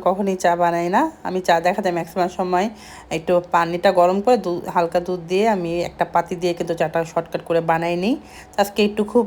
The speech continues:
মজা করে সময় নিয়ে চাটা বানাই, বানাইতে ইচ্ছা করলো খাবো বলে, তো সেইভাবেই আজকে বানাইলাম। আর এই তো আমাদের ব্রেকফাস্ট রেডি হয়ে গেছে, আমরা এখন খাবো আর আপনাদের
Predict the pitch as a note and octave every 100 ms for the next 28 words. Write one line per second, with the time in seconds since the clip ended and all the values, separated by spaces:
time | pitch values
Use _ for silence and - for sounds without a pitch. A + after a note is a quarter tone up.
0 | G#3 F#3 F#3 F#3+ F#3 F#3 G3 E3+ F3 F3
1 | E3+ D#3+ E3 E3+ E3 D#3+ E3 - - E3
2 | E3+ D#3+ E3 - E3 F3+ G3 C4 - F3
3 | E3 D#3+ E3 G#3 C4 - - - - -
4 | - E3 E3 D#3+ E3 E3 D#3 - E3+ E3
5 | E3 D#3+ D#3+ A3+ C4+ - - - - F3+
6 | F#3+ A3 G#3 G3 G3+ A3 A3 - - -
7 | D#3+ F3 F3 - G3 G3 F#3 F3 F3 F3
8 | F3 F3 - G3 G#3 F#3 E3 F3 F3 -
9 | - F3+ F3+ F3 - F#3+ F#3 G3 C#4+ -
10 | - - - - G3 F3+ F3 F3 F3+ F3